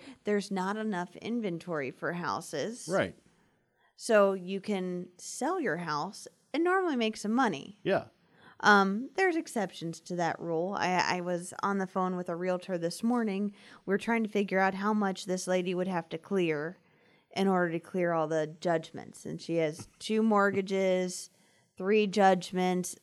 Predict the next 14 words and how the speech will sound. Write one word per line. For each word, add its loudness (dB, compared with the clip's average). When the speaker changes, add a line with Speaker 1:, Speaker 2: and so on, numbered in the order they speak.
Speaker 1:
two 2
or -2
three -2
tax -4
liens, -2
plus 0
she -6
hasn't -2
paid -4
the -8
real -2
estate -8
taxes. -4
Like, -2